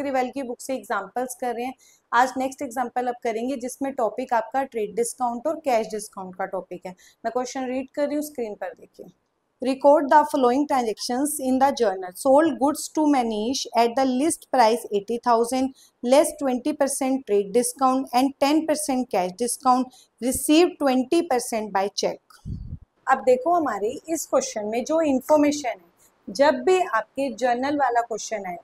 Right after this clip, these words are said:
उसके अंदर आपका ट्रेड डिस्काउंट का टॉपिक हो और आपका कैश डिस्काउंट का टॉपिक हो, जब भी हमारा ट्रेड डिस्काउंट और कैश डिस्काउंट होता है, हमेशा ध्यान रखना, या तो आपकी वो होती है परचेज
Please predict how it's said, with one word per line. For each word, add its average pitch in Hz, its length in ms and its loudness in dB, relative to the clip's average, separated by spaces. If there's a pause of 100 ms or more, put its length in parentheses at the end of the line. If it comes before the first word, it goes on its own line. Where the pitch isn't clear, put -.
उसके 349 400 0
अंदर 269 300 2
आपका 262 520 4
ट्रेड 269 460 4
डिस्काउंट 302 560 -2
का 311 60 4
टॉपिक 302 480 0
हो 330 280 0 (380)
और 302 220 4
आपका 285 640 4 (360)
कैश 277 260 2
डिस्काउंट 220 540 -8
का 208 80 -6
टॉपिक 196 440 -10
हो, 185 140 -6 (320)
जब 269 220 2
भी 302 220 2
हमारा 269 340 2
ट्रेड 254 340 -2
डिस्काउंट 262 440 -2
और 262 60 2
कैश 226 260 2
डिस्काउंट 254 520 -4
होता 226 260 0
है, 262 240 2
हमेशा 285 440 4
ध्यान 247 340 0
रखना, 233 440 -4 (360)
या 254 260 6
तो 269 180 -2
आपकी 294 420 4
वो 294 160 4
होती 254 340 -4
है 269 100 -2
परचेज 226 640 -4